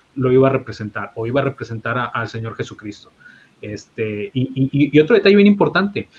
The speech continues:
este, también comentando con lo que decía Albert hace un momento, el sumo sacerdote, cuando iba a hacer la expiación, cuando iba a entrar al lugar santísimo,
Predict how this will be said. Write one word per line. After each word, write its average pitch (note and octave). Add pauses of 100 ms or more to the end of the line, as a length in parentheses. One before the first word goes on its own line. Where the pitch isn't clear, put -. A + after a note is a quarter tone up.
(160)
este, A#2+
también C3+
comentando D3
con D3+
lo C3
que B2+
decía A#2+
Albert C#3+
hace C#3
un C3+
momento, C3+
el D3
sumo A#3+
sacerdote, D3+ (440)
cuando C3
iba G3
a A2+
hacer D3+
la B2+
expiación, A#2+
cuando C3+
iba F#3+
a A3+
entrar E3+
al A#2
lugar C3
santísimo, D3+